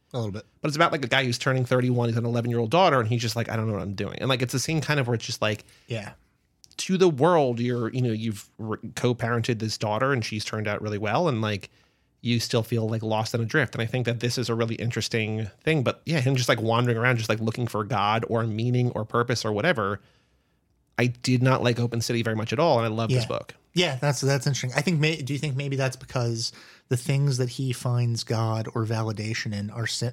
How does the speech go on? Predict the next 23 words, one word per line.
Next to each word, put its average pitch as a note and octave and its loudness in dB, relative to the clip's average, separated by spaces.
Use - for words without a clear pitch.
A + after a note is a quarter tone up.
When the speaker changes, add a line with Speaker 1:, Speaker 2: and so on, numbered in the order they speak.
Speaker 1:
are A2 -2
more A#2 -2
similar A2+ -4
to - -6
the G#2+ -6
things G#2 -8
that - -10
you G3 6
find A2+ 0
God A2 0
and A2 -4
validation G#2+ -4
in G#2+ -6
than, G#2+ -6
than A2 -2
Open A2+ -8
City? - -10
Speaker 2:
Yeah, G#3+ 2
maybe. F3+ 0
I G3 4
also, D4 2
it's, F#3 -2
it's, - -4